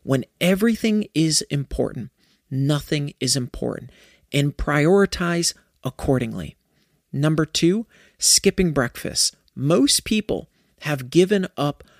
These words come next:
on breakfast entirely. Ninety-seven percent of Americans agree that breakfast is the most important meal of the day, but only forty-four percent eat it every day.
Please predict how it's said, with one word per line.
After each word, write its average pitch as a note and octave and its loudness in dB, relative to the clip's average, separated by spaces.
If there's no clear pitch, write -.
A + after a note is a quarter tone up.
on C#3+ 0
breakfast B2+ -2
entirely. G#2+ -4
Ninety-seven G3+ 0
percent D3+ -2
of C#3 0
Americans A#2+ -2
agree D3 0
that C#3+ -6
breakfast E3 0
is D#3+ 2
the D3 -2
most F#3 0
important F#3 0
meal D#3+ 2
of C#3+ 0
the C#3+ 4
day, D3 2
but F#3+ 0
only G#3 4
forty-four A3 -2
percent F#3+ 0
eat F3+ 4
it F3+ 2
every D3 0
day. B2 -2